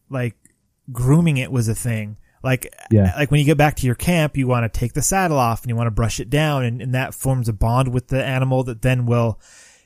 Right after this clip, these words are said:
Speaker 1: increase its stats. You know, e-, essentially, gameplay wise, it'll increase its stats. So, like, the better you treat your horse, the better it, it, it will treat
Speaker 2: Mm-hmm.
Speaker 1: you. And I, I've always,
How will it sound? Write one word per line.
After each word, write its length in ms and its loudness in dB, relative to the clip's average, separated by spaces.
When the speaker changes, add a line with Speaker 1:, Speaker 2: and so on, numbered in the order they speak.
Speaker 1:
increase 400 2
its 200 -2
stats. 480 2
You 140 0
know, 240 2
e-, 40 0
essentially, 480 2
gameplay 400 4
wise, 360 4
it'll 160 2
increase 360 2
its 160 -4
stats. 300 0
So, 200 2
like, 180 0
the 80 -2
better 180 2
you 120 2
treat 200 -8
your 120 -4
horse, 260 0
the 100 -6
better 280 -2
it, 100 -4
it, 260 -6
it 160 -6
will 140 -4
treat 260 -8
Speaker 2:
Mm-hmm. 80 -2
Speaker 1:
you. 240 2
And 200 0
I, 180 2
I've 180 -2
always, 640 -2